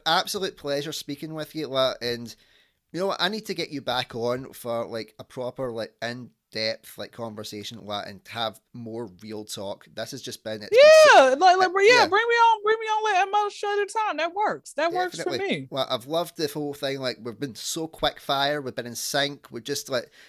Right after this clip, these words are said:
Speaker 1: had a good flow going. Like, and I know that we both have to wrap it up for different reasons, like, quite soon. So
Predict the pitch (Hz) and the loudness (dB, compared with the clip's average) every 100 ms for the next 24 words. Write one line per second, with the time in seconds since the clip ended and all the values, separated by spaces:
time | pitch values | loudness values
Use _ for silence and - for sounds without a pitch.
0 | _ 127 127 156 147 - 135 139 143 147 | _ -6 -6 -6 -10 -12 -8 -6 -4 -2
1 | 139 135 127 - 120 113 - _ - - | -2 -2 -4 -4 -8 -14 -18 _ -20 -10
2 | 123 143 143 127 - 143 131 131 139 131 | -2 0 0 -4 -8 -8 -4 -6 -4 -6
3 | 123 120 120 123 123 123 127 123 127 120 | -6 -8 -8 -8 -10 -8 -10 -12 -14 -12
4 | 123 117 117 - 117 - 127 117 123 120 | -12 -10 -10 -8 -10 -8 -10 -10 -10 -10